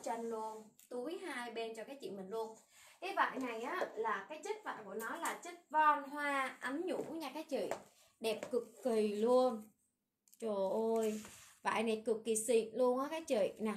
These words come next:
hai lớp nè, từ cái lớp lót bên trong là vải đã đẹp như thế này rồi. Ngày hôm nay em sale cho các chị mình luôn, chỉ có một trăm chín mươi chín k thôi nha cả nhà. Chị nào mình lấy mẫu này các chị lên đơn luôn, một chín, à, một trăm, em xả hôm nay là một trăm, à,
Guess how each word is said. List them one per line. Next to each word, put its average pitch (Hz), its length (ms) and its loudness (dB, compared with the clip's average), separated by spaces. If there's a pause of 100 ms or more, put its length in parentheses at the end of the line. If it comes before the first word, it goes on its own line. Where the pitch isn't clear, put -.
hai 247 300 0
lớp 262 380 2
nè, 262 100 -6 (140)
từ 214 140 -10
cái 262 80 -2
lớp 349 200 0
lót 339 280 0
bên 262 180 0
trong 247 200 0
là 214 80 -2
vải 185 220 -6
đã 214 120 -4
đẹp 240 220 0
như 220 140 -2
thế 277 80 -2
này 226 260 -2
rồi. 180 200 -4 (720)
Ngày 254 120 6
hôm 277 80 6
nay 302 200 4
em 302 240 2
sale 294 280 2
cho 285 140 0
các 359 160 2
chị - 80 8 (100)
mình 226 200 -4
luôn, 262 260 4
chỉ 240 100 -4
có 277 120 -8
một 262 240 -2
trăm 262 240 -2
chín 285 300 -6
mươi 392 220 -4
chín 262 200 -10
k 330 60 -10 (240)
thôi 254 120 -8
nha 233 160 -6
cả 208 140 -12
nhà. 196 340 -8 (300)
Chị 226 140 -4
nào 233 180 2
mình 220 140 -4
lấy 226 160 2
mẫu 311 220 0
này 240 180 -2
các 302 140 -4
chị 208 100 -4
lên 247 180 0
đơn 240 220 0
luôn, 240 180 0
một 202 200 -4
chín, 262 140 -8 (120)
à, 262 140 6
một 254 220 2
trăm, 285 340 4 (600)
em 285 220 2
xả 277 240 2
hôm 254 140 0
nay 254 200 0
là 247 60 0
một 214 320 -2
trăm, 233 300 2
à, 226 220 -2